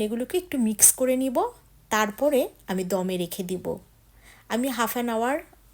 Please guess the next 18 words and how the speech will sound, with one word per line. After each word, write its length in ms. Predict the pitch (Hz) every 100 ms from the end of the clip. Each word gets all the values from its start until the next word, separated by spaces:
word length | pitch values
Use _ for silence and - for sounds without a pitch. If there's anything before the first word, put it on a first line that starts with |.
| - 196
দমে 220 | 190 185 170
রেখেছিলাম। 520 | - 196 226 226 330 - - - - - - 370
এই 60 | 381
তো, 80 | 302 - 208
এটা 140 | 196 190
ছিল 120 | - 220 -
ফাইনাল 380 | 208 180 180 185 196
লুক। 160 | 320 - - - - - -
দেখুন 240 | 202 202 330 -
কত 120 | 277 302 -
সুন্দর 260 | 254 254 277
হয়েছে 260 | 285 277 311 285
কালারটা। 400 | 269 285 - 403 - - - - - - - - - 208
আমার 180 | 208 262 285
ভিডিওগুলো 480 | 302 285 311 311 330 339
কেমন 260 | 202 185 196 202
হয় 180 | 214 294 - - 196
অবশ্যই 380 | 180 196 -